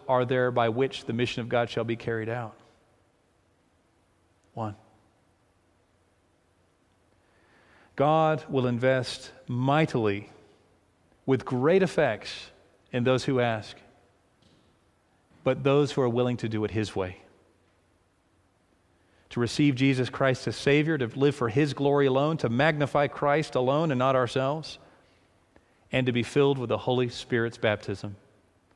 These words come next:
the power by which Christ can be best exalted. In today's scripture, as we prepare to head back out into the cold,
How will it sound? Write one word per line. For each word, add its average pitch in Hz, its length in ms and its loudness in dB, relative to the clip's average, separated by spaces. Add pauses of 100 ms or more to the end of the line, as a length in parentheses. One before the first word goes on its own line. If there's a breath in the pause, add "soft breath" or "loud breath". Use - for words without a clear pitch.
(280)
the 120 100 0
power 139 440 0
by 123 220 2
which 113 420 -2 (200)
Christ 123 480 -2
can 113 120 -4
be 117 100 2
best 110 280 0
exalted. 104 460 -4 (2750 soft breath)
In 147 180 4
today's 151 360 4
scripture, 113 540 -2 (1500)
as 113 100 -4
we 135 100 2
prepare 135 360 2
to 120 80 2
head 127 200 0
back 131 220 2
out 131 140 2
into 117 160 -4
the 113 80 -2
cold, 107 400 -4